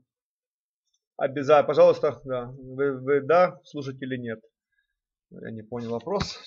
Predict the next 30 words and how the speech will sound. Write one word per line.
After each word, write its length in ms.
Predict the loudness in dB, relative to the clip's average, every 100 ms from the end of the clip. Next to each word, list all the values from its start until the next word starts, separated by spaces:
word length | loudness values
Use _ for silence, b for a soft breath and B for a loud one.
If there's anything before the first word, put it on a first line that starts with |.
| -18
честно 220 | -16 -10
говоря. 400 | -6 -4 -4 -8 _ _ -16 _ _ _ _ _ -20 _ _ -20 _ -20 _ -4
Так, 420 | -4 -4 -14 _ -20 _ _ -4
Э, 300 | -2 2 2
ребята, 240 | 2 2
если 320 | 0 -2 4
вам 140 | 4 4
не 80 |
тяжело, 580 | -4 -4 2 6 6 4 _ -4
э, 260 | 0 0
сбросьте 400 | -2 -2 -2 0
мою 220 | -2 -2
ссылочку, 400 | -4 -4 -4 -6
потому 280 | -10 -8 -8
что 120 | -6
у 40 | -6
меня 120 | -6
что-то 180 | -6 -6
по, 160 | -6
по, 460 | -10 -12 -12 -14 -12
по, 600 | -4 0 2 2 2 2 0
э, 180 | -4 -6 _ _ _ _ -12
очень 260 | -10 -6
долго 260 | -4 -2 -2
грузится 320 | -4 -6 -8
сайт. 360 | 0 2 2 0
А 60 |
вот 160 | -4 -4 -12
уже 240 | -14 -10 -8
есть. 360 | -8 -12 -20